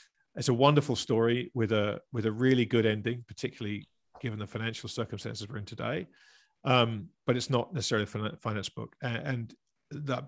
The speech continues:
the best recommendation I can give you is that I, I, I, I sat reading it, and I, when I finished it, I literally turned the last page and went back to the first page and started reading it again.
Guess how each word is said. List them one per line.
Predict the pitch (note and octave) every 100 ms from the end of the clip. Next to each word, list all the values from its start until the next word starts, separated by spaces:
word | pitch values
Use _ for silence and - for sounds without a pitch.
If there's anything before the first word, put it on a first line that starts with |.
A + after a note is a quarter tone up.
| -
the | B2
best | D#3 D3
recommendation | D#3 C#3+ B2+ B2+ -
I |
can | A2+
give | A2+ G#2+
you |
is | G#2
that | -
I, | B2+ A2 - -
I, | D3+ A#2 -
I, | C3+ G#2+ _ -
I |
sat | G#2+ - C3
reading | C3 A#2+ A2
it, | A2
and | A2
I, | G#2+ -
when | B2+
I | A2
finished | - D3+ C#3+ B2 -
it, | - - _ - - - _
I | -
literally | B2 C3+ - A#2+
turned | A#2 B2 A2+
the |
last | A2 A#2 A2+
page | - A#2+ D3 - - _ _ _ _ _ _ -
and | B2
went | A#2 -
back | B2 -
to | C3+
the |
first | - A2 -
page | A2+ F#2+
and |
started | F#2 G#2+ G2
reading | F#2+ F#2+
it | -
again. | -